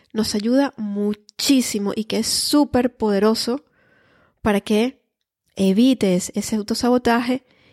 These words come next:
y realmente te permitas crecer y expandirte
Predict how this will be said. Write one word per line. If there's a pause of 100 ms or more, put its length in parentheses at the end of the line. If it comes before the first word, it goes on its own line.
(120)
y
realmente
te
permitas
crecer
y
expandirte